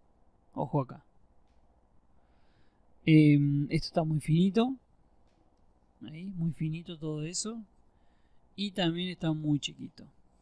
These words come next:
Quiere ocupar este espacio y está muy finito ahí.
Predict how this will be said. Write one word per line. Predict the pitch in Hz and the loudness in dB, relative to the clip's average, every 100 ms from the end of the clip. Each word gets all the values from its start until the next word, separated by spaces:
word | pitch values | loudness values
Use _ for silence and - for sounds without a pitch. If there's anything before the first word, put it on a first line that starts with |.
| _ _ _ _ _ _ _ _ 175 _ _ _ _ _ | _ _ _ _ _ _ _ _ -20 _ _ _ _ _
Quiere | 156 143 | -4 -2
ocupar | 127 117 135 | -4 -8 -10
este | 131 131 | -10 -14
espacio | - 175 - 214 | -14 -12 -10 -12
y | 151 | -14
está | - 143 | -8 -6
muy | 147 151 | -2 -2
finito | 143 143 135 139 | -2 -4 -6 -8
ahí. | 117 | -14